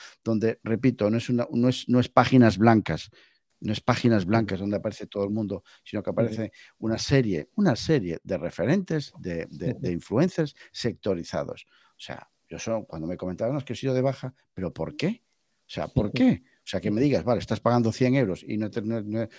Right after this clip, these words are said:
Speaker 1: no he tenido retorno", lo entiendo,
Speaker 2: Ujú.
Speaker 1: porque ahí, bueno, lo que valoras es la parte, mm, económica, digamos, ¿no? Que es la que más dolor produce. Pero estás hablando de algo gratis que lo único, lo único que te puede aportar, eh, lo que único que puede aportar es sumar,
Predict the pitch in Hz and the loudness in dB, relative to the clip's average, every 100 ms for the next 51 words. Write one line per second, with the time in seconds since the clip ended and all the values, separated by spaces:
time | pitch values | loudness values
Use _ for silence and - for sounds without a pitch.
0 | - 113 120 131 127 123 113 110 139 143 | -2 2 4 8 10 10 8 4 2 2
1 | 170 - _ _ 110 92 87 85 113 190 | -4 -8 _ _ -4 -2 -2 -2 -4 -4
2 | 117 82 90 107 143 - 92 101 90 90 | -10 -6 -4 -4 -6 -8 -6 -4 -6 -6
3 | 87 98 104 117 135 - - - - 85 | -4 -2 -2 -4 -6 -8 -20 -14 -6 -2
4 | 110 - 113 117 104 95 - 110 120 120 | -2 -2 -2 -4 -6 -6 -4 -2 2 4
5 | 107 98 101 95 82 73 139 - 92 90 | 4 2 0 0 -2 -4 -6 -6 -6 -8
6 | 85 90 95 90 87 87 80 87 78 - | -8 -6 -4 -4 -4 -6 -6 -10 -12 -16
7 | - - - _ 90 - 113 123 127 113 | -20 -20 -20 _ -12 -8 -4 0 2 2
8 | 113 107 95 104 185 208 240 - - - | 2 0 -2 4 4 4 -4 -6 -14 -2
9 | 117 113 - 233 220 120 - - 208 247 | 2 2 6 8 8 6 -4 -4 2 6
10 | 285 208 151 107 - 95 95 98 85 90 | 8 8 4 0 -2 -6 -2 -2 -2 -6
11 | - 214 247 _ _ _ _ _ _ _ | -2 -2 -4 _ _ _ _ _ _ _
12 | _ _ _ _ - - 110 104 139 143 | _ _ _ _ -8 -6 -4 2 2 6
13 | 127 123 120 117 131 185 233 - - 160 | 6 6 6 4 2 2 0 -4 2 4
14 | 190 - | 4 0